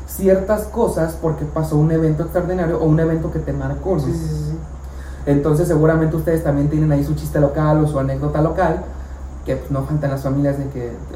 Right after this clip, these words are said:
Speaker 1: "Oye, ¿te acuerdas de tal día que pasó esto o que pasó lo otro?". Ah, y te lo describen a detalle. ¿Pero por qué fue? Porque recuerdan o enlazan ese recuerdo con
Speaker 2: Con algo que pasó.
Speaker 1: con algo que pasó. Entonces,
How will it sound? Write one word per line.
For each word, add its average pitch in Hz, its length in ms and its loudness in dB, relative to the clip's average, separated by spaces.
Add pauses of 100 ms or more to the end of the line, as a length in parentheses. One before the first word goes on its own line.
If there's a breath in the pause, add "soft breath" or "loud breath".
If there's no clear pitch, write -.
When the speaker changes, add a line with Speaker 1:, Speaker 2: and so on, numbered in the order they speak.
Speaker 1:
"Oye, 226 300 0
¿te 202 80 -6
acuerdas 196 280 -4
de - 60 -4
tal 185 200 4
día 190 220 2
que 165 80 -4
pasó 151 320 -2
esto 170 320 0
o 147 60 0
que 139 60 -8
pasó - 200 -4
lo 170 140 4
otro?". 185 260 -2
Ah, - 160 -6
y 185 120 0
te 165 100 2
lo 156 120 6
describen 156 420 2
a 151 60 2
detalle. 139 400 0 (1000)
¿Pero 139 200 0
por 139 160 -4
qué 143 80 -2
fue? 170 340 0 (220 loud breath)
Porque 143 280 2
recuerdan 165 560 2 (800)
o 160 140 4
enlazan 147 400 4
ese 151 160 2
recuerdo 151 520 2 (360 loud breath)
con 127 240 0 (260)
Speaker 2:
Con 165 100 -2
algo 170 200 0
que 175 80 -2
pasó. 151 280 0 (240)
Speaker 1:
con 139 160 0
algo 139 180 -2
que 147 100 -4
pasó. 151 360 -2 (320 loud breath)
Entonces, 180 560 4